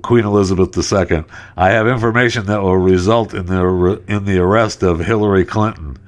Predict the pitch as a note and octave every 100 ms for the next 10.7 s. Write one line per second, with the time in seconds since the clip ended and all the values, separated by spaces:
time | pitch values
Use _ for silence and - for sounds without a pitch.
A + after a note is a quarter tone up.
0 | - - - - - - - F#2 - D#2+
1 | C2 A#1 A#1 - - - - - - -
2 | - G2 G2 G2+ - B3 - D4 A#3 F#3+
3 | F#3+ E3+ E3 - E3+ D#3+ - - - -
4 | - D3+ B2+ - F3+ F3 D#3 D3+ D3 D#3
5 | D#3+ D#3 C#3 B2 - D3+ B2 C#3 D3 -
6 | A#2 A2 G2+ D#2+ C2 - - - - -
7 | G2 F#2+ D#2+ F2+ F2 - C#2+ C2 B1 B1
8 | - - - _ - - - D#2 D2+ C#2+
9 | D2+ F2+ F2 F#2+ D#2+ F2+ G2 A#2 - F2
10 | E2 - - F#2+ D2+ C2+